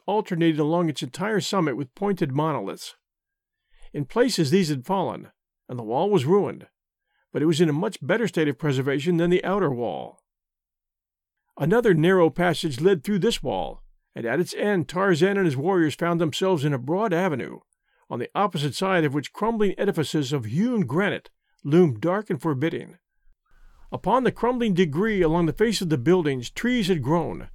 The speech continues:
and vines wound in and out of the hollow staring windows. But the building directly opposite them seemed less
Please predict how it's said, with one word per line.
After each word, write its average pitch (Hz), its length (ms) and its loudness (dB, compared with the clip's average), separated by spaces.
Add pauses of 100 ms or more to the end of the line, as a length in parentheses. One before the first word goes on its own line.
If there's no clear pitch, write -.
(420)
and 101 140 -8
vines 165 500 2
wound 160 300 0
in - 120 0
and 196 120 2
out 180 120 0
of 165 60 -2
the 135 80 -4
hollow 202 360 -2
staring 180 460 0
windows. 113 460 -2 (680)
But - 120 -12
the 143 80 -2
building 220 380 2
directly 175 420 0
opposite 202 460 0
them 147 200 -2
seemed 143 320 -2
less 196 240 -2